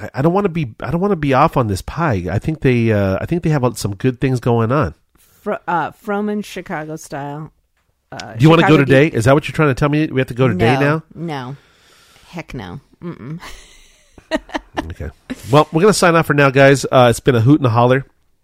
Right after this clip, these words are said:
Speaker 1: Both?
Speaker 2: Okay.
Speaker 1: I mean, yeah.
Speaker 2: Yeah.
Speaker 1: I think it might have been a hoot and a holler.
Speaker 2: <laughs>
Speaker 1: Yeah. Sometimes
Speaker 2: For sure, a
Speaker 1: it,
Speaker 2: holler.
Speaker 1: some, well, it's been a holler, that's for
Speaker 2: Yeah.
Speaker 1: sure. But a hoot, uh, maybe.
Speaker 2: Maybe a little.
Speaker 1: Maybe a hootie.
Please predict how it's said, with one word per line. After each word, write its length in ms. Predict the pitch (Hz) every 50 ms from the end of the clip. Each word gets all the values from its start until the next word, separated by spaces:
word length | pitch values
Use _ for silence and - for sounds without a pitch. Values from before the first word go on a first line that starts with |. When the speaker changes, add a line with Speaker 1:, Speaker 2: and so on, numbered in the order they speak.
| _ _ _ _ _ _ _ -
Speaker 1:
Both? 360 | 90 107 131 180 196 - - - _ _ _ _ _ _ _ _ _ _ _ _ _ _ _ _ _ _ _ _ _ _ _ _ _ _ _ _ _ _ 415
Speaker 2:
Okay. 240 | 440 - - - - _ _ _ _ _ - -
Speaker 1:
I 40 | -
mean, 260 | 98 95 85 82 82
yeah. 160 | 78 80 - - -
Speaker 2:
Yeah. 60 | - - _ _ _ _ _ _ _ _ _ _ _ _ _ _ _ _ _ _ _ _ _ _ _ _ _
Speaker 1:
I 40 | -
think 100 | - 71 67
it 60 | -
might 100 | - 62
have 100 | 60 60
been 80 | 64
a 40 | 65
hoot 180 | 71 65 60 80
and 80 | 78
a 20 | 71 67
holler. 120 | - - -
Speaker 2:
<laughs> 80 | 339 - - - - - - - - -
Speaker 1:
Yeah. 80 | 285 - - - - -
Sometimes 240 | - 196 214 214 311
Speaker 2:
For 40 | 320
sure, 100 | 302 311
a 40 | 214
Speaker 1:
it, 60 | 160
Speaker 2:
holler. 380 | 160 165 180 165 131 - 156 -
Speaker 1:
some, 280 | - - 220 285 320 - - - -
well, 160 | 117 113 101
it's 140 | 104 - -
been 160 | 110 139 147
a 100 | 123 -
holler, 280 | - 110 101 87 73 80
that's 160 | 104 131 -
for 80 | - -
Speaker 2:
Yeah. 40 | -
Speaker 1:
sure. 140 | - - 104
But 120 | 87 92 69
a 120 | 90 123
hoot, 320 | 110 101 98 139 175 190 - -
uh, 420 | - - 165 - 143 135 127 123 117 - _ _ _ _ _ _ _ _ _ _ _
maybe. 360 | - 110 143 175 151 90 76 - _ 202
Speaker 2:
Maybe 220 | 220 226 214 208
a 40 | 190
little. 220 | 180 165 170 160 - _ -
Speaker 1:
Maybe 220 | 110 110 107 95
a 20 |
hootie. 280 | 78 92 82 71 69 71